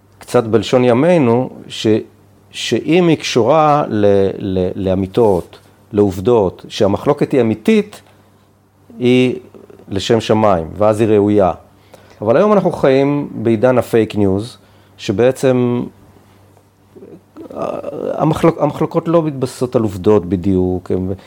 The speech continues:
מתבססות על רגשות ועל מיתוסים ועל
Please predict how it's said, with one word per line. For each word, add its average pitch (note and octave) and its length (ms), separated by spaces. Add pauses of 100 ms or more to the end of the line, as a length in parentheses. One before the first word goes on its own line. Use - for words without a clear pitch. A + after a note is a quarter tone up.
(200)
מתבססות G2+ 480
על G2+ 80
רגשות F#2+ 720
ועל F#2 340
מיתוסים G2+ 920
ועל F#2+ 360